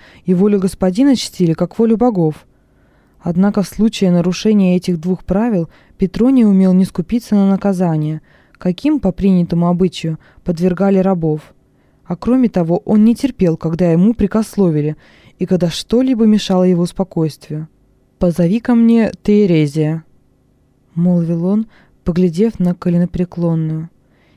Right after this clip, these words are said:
«и вернешься сюда с ним». Дрожа всем телом, Эвника встала со слезами на глазах и вышла. Вскоре она возвратилась со смотрителем дома,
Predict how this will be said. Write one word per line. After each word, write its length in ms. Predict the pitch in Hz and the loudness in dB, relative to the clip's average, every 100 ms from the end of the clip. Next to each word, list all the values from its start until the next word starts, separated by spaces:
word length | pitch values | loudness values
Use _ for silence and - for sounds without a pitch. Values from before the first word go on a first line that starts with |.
| _ | _
«и 100 | - | -2
вернешься 560 | 180 175 185 190 220 254 | 2 4 4 2 0 -4
сюда 300 | 233 220 190 | -2 0 0
с 140 | 196 | 0
ним». 360 | 185 175 165 165 - _ _ _ _ _ _ _ _ _ _ _ _ _ _ | 0 2 2 -2 -10 _ _ _ _ _ _ _ _ _ _ _ _ _ _
Дрожа 420 | 180 185 180 214 | -2 0 0 -2
всем 280 | - 196 185 | 0 -2 -2
телом, 480 | - 226 208 170 - _ - | 0 0 2 -2 -4 _ -2
Эвника 400 | 226 226 214 190 | 2 2 2 -2
встала 400 | - - 220 220 | -4 -2 2 0
со 120 | 185 | -2
слезами 440 | 180 190 180 208 | -4 -2 2 4
на 100 | 202 | 4
глазах 480 | 180 185 175 214 214 - | 2 0 0 -2 -2 -4
и 100 | 202 | -2
вышла. 540 | 185 185 - 156 156 - _ _ _ _ _ _ _ _ | 0 0 -2 -8 -10 -12 _ _ _ _ _ _ _ _
Вскоре 420 | - - 240 226 | -20 -4 0 2
она 160 | 190 202 | 2 2
возвратилась 640 | 196 185 185 - 220 202 | 0 -2 -4 -2 0 0
со 100 | - | -4
смотрителем 680 | 175 180 180 220 - 180 180 | -4 -2 -2 -6 -4 -2 0
дома, 360 | 170 233 185 | 0 0 0